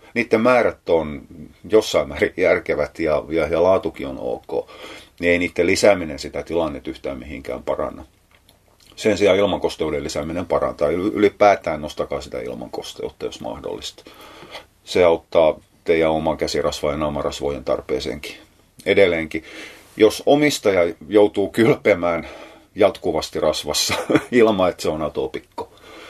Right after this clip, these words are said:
niin, niin kyllähän se silloin antaa pieniä viitteitä siitä, että ollaan kuivissa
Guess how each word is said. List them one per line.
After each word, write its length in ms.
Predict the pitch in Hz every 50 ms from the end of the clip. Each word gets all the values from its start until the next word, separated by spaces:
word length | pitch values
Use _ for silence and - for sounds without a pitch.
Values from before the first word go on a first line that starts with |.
| - - - - _ -
niin, 440 | - 98 95 90 92 92 87 90 90
niin 260 | 87 90 85 - - _
kyllähän 280 | - 104 101 95 92 90
se 60 | 90
silloin 280 | - 110 104 98 92
antaa 200 | 92 90 90 87
pieniä 320 | - - 98 87 87 87 80
viitteitä 380 | 92 92 92 - - 82 80
siitä, 240 | - 92 85 - 87
että 140 | 82 - 87
ollaan 180 | 90 90 82 78
kuivissa 580 | - 95 87 80 80 78 - - - - -